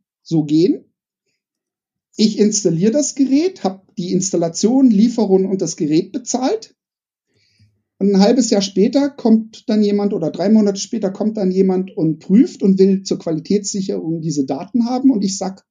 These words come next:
"Hab ich noch nie gehört." Und der sagt, "Okay, tut mir leid, Sie haben die Funktionalität nicht." Die Konsequenz ist Stilllegung des Geräts.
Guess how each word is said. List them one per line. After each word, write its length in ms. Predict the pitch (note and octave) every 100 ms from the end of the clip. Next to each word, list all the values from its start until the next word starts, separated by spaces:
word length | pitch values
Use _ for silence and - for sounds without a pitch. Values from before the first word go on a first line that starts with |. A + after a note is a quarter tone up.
| _ _ _ _ -
"Hab 80 | D3+
ich 60 |
noch 100 | D#3
nie 140 | F#3 C4
gehört." 420 | G3 F3+ F#4+ _ _ _ _ _ _ _ _ _ _ _ _ _ - _
Und 180 | F#3+ F#3+
der 220 | G3+ G#3+ G#3+ - _
sagt, 380 | - F3+ A#3 -
"Okay, 440 | F#3+ - G3+ G4 _
tut 140 | G3+
mir 80 | G3
leid, 220 | F3+ C4
Sie 120 | A3 F3+
haben 120 | D#4+
die 100 | D#4+
Funktionalität 720 | F#3 - E3 D#3 D#3+ - -
nicht." 240 | A3 C4+ _ _ _
Die 80 | F#3+
Konsequenz 680 | - F#3+ F#3+ - G3 E4 -
ist 520 | - G3 - - - _ _ _ _ _ _ _
Stilllegung 720 | - - A#3 C4+ B3 A#3+ A#3
des 220 | A3 A3 -
Geräts. 600 | G3+ D#3 - - -